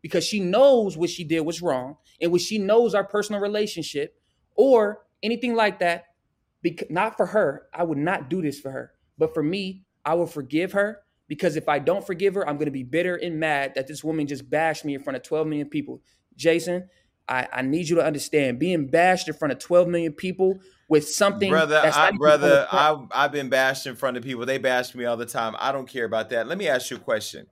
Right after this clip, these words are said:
Speaker 2: Why
Speaker 1: Yes.
Speaker 2: is it now, today on this show, that you wanna have, or you're open to have this peaceful conversation with Kehlani, yet you guys were just literally attacking each other for the whole world to watch on Instagram?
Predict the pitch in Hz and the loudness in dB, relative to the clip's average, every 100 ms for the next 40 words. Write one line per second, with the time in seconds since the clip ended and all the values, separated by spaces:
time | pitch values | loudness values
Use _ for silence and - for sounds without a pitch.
0 | _ _ _ _ 95 127 170 214 208 175 | _ _ _ _ -4 2 4 4 0 -4
1 | 175 123 131 143 139 127 117 - 131 113 | -8 -4 -2 0 2 2 0 -6 -6 -2
2 | 127 117 110 120 - 113 104 98 - 107 | 0 0 -4 -6 -4 -4 -2 -4 -4 -6
3 | 117 120 139 139 139 127 117 113 110 104 | -6 -4 -4 -4 -4 -2 -2 -2 -4 -4
4 | 101 135 151 123 135 117 107 - - 160 | -2 -2 -2 -4 -2 -2 -4 -10 -10 -10
5 | - 135 - 131 120 113 127 123 104 98 | -8 -8 -4 -4 -4 -6 -8 -8 -14 -10
6 | 110 113 127 117 98 120 120 131 139 135 | -6 -2 0 -2 -4 -4 -4 -4 0 0
7 | 120 123 127 123 113 117 170 160 127 113 | -2 -8 -8 -8 -8 -6 -4 -2 -2 -4
8 | 110 - 143 151 135 120 - 120 110 107 | -6 0 0 0 -8 -14 -8 -6 -6 -8
9 | 110 117 131 120 123 110 110 113 - 98 | -8 -4 -4 -2 -4 -2 -2 -2 -4 -10
10 | 107 - 80 65 | -10 -14 -16 -20